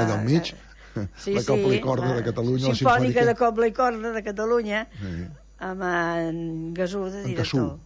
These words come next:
Speaker 1: en Cassú,
Speaker 2: Cassú,
Speaker 1: en
Speaker 2: Cassú,
Speaker 1: Cassú,
Speaker 2: de
Speaker 1: sí.
Speaker 2: Francesc Gassú.
Speaker 1: En Francesc Gassú, que era el, el fill del que havia estat abans
Speaker 2: Sí.
Speaker 1: director, de, va passar de pares i fills,
Speaker 2: De
Speaker 1: a
Speaker 2: pare,
Speaker 1: la,
Speaker 2: <laughs> de pares a fills.
Speaker 1: a fill de la principal de la Bisbal.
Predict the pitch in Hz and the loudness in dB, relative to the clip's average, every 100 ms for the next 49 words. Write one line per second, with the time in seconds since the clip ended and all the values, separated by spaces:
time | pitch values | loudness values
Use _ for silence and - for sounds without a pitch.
0 | - 82 - - - - - 85 - 190 | -8 -4 -2 -2 -2 -6 -10 -6 -2 -2
1 | 165 98 - 160 - - - 180 175 180 | -4 -8 -8 -10 -12 -16 -8 -6 0 0
2 | 160 160 - 170 101 104 98 101 117 123 | 0 -6 -10 -10 -6 -4 -4 -4 -2 0
3 | 104 113 117 - 95 - 117 110 107 92 | 0 0 -2 -4 -6 -2 -2 0 -4 -4
4 | 98 98 87 95 90 95 87 165 165 170 | -4 -4 -4 -4 -4 -2 0 2 2 2
5 | 185 208 - - - 87 80 - 82 95 | 0 -2 -8 -14 -6 -4 -4 -4 -4 -4
6 | 98 76 - 80 101 104 92 87 98 95 | -6 -8 -8 -8 -6 -4 -4 -4 -4 -4
7 | 90 90 82 - 202 208 202 - 240 - | -4 -4 -4 -2 2 2 2 0 -2 0
8 | 202 196 196 196 180 185 - 139 - 87 | 0 2 0 0 -6 -12 -14 -18 -12 -10
9 | 101 90 85 90 78 85 87 82 69 | -6 -6 -6 -8 -10 -8 -6 -8 -10